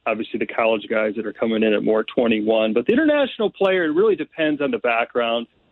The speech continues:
uh, where, where they trained, uh, prior, how much baseball have they actually played? Is this player more, played more, uh, in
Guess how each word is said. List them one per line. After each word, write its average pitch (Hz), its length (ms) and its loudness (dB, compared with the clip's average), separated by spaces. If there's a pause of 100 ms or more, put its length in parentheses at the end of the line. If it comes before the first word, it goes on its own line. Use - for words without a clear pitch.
(180)
uh, 117 240 2
where, 143 240 2
where 151 180 4
they 139 160 2 (120)
trained, 127 500 2 (420)
uh, 110 160 0 (120)
prior, 127 640 0
how 147 80 0
much 147 220 0
baseball 127 420 2
have 113 60 -4
they 123 80 2
actually 120 320 -2
played? 156 420 2
Is 113 100 -2
this 120 200 -6
player 123 240 4
more, 113 340 2 (460)
played 127 180 2
more, 120 340 2
uh, 101 300 0 (320)
in 117 180 0